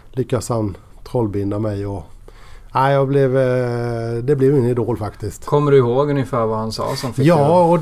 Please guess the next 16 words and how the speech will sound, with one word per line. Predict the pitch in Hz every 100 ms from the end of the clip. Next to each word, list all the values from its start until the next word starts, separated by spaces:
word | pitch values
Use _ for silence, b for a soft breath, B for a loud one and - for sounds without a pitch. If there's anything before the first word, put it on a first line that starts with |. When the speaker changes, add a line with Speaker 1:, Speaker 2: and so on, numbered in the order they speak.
| 143
Speaker 1:
det | 156
här | 156
fantastiska | - 170 170 135 139 -
att | 131
han | 135
kunde | 113 139 139
fånga | - 170 139 117 117 113
en | - 127 113
sjuttiofemåring | - 127 165 - 170 147 123 117 - 165 175 165 156 139
och | 131
en | 135
tioåring. | 135 151 120 147 160 151 98 - B B B B
Det | 127
är |
någonting | 127 113 120 110
jag | 110 107 107